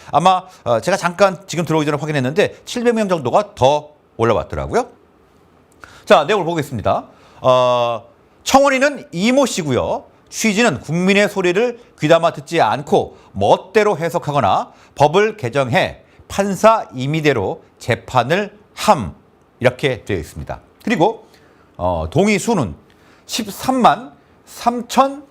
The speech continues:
서른 한 명 명입니다. 자, 내용은 문영배 재판 과정이 다소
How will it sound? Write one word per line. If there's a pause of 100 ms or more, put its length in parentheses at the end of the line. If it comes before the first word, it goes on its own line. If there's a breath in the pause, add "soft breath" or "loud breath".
(160)
서른 (260)
한
명
명입니다. (1160 loud breath)
자,
내용은 (240 soft breath)
문영배
재판
과정이
다소